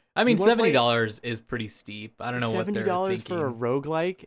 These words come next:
Speaker 2: I don't even really
Speaker 1: Yeah.
Speaker 2: enjoy that genre that much.
Speaker 1: Yeah, I've, I've always enjoyed Housemarque's games. Um, s-,
Speaker 2: Yeah.
Speaker 1: I mean, I would, s-,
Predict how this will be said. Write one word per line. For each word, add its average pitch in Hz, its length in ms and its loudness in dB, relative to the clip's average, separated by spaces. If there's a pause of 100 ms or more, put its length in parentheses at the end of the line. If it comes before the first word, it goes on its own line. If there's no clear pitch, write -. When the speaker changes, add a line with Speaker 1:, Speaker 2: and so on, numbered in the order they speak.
Speaker 2:
I 160 80 2
don't 202 120 2
even 190 200 0
really 175 360 -4
Speaker 1:
Yeah. 92 220 -10
Speaker 2:
enjoy 147 420 0
that 143 180 0
genre 131 360 2
that 101 200 0
much. 98 420 -4 (720)
Speaker 1:
Yeah, 151 280 4
I've, 170 360 0
I've 175 200 4
always 160 240 8
enjoyed 120 320 2
Housemarque's 120 480 0
games. 135 640 -6
Um, 113 580 2 (1120)
s-, - 200 -14
Speaker 2:
Yeah. 120 240 -6
Speaker 1:
I 120 60 -4
mean, 117 380 -6 (320)
I 151 80 6
would, 156 160 4
s-, - 140 -12